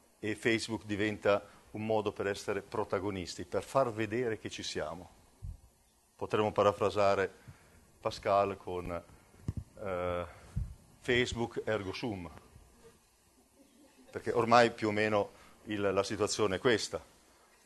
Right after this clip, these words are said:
eh, che Cogito e, e Facebook a volte fanno un po' in contrasto, eh, mm, non è che,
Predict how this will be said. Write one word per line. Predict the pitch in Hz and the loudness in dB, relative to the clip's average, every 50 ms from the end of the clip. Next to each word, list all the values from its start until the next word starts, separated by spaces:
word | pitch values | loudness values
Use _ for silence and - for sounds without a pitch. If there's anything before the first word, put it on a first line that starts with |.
| _ _ - - | _ _ -10 -4
eh, | 95 90 87 87 87 82 85 85 82 80 82 82 82 82 82 85 85 | -2 -2 0 0 -2 -2 -2 -2 -2 -2 -4 -4 -4 -6 -6 -8 -10
che | - - 104 98 - - - - - - _ - _ _ _ _ - _ - - | -2 -2 0 0 -2 -4 -12 -20 -20 -20 _ -20 _ _ _ _ -20 _ -14 2
Cogito | - 151 151 147 127 139 127 - 135 127 127 | 6 8 10 10 8 6 4 4 4 6 8
e, | 123 123 135 127 123 131 - - - - - - | 8 8 10 10 8 6 4 0 -10 -20 -20 -8
e | - 113 | -8 -8
Facebook | - - 143 135 131 110 117 123 131 127 - 143 131 | 4 8 8 8 8 8 4 2 2 4 6 4 6
a | - 117 | 6 8
volte | 117 127 127 117 127 123 | 8 10 8 8 8 6
fanno | - 120 117 120 120 | 8 8 8 8 8
un | 113 104 | 4 4
po' | - 117 113 113 113 - - - - - - - - - - _ _ _ _ - - - - | 8 10 10 12 10 8 4 -2 -14 -20 -20 -20 -20 -20 -20 _ _ _ _ -20 -20 -10 -4
in | 117 113 117 | -4 -2 2
contrasto, | - 117 113 113 139 139 120 110 - - - 110 101 101 | 2 2 6 10 12 12 12 12 10 6 2 4 4 6
eh, | - 101 101 104 101 101 101 101 104 101 90 - - - - - - - - - - | 6 8 8 8 8 8 6 4 2 0 -2 -6 -12 -18 -20 -20 -20 -20 -20 -12 -8
mm, | 107 107 104 101 104 101 101 104 101 101 101 | -4 -2 -2 0 0 0 0 0 0 0 0
non | 101 107 120 127 | 2 4 8 8
è | 127 123 | 8 8
che, | 120 - 131 120 120 113 | 8 8 6 6 6 4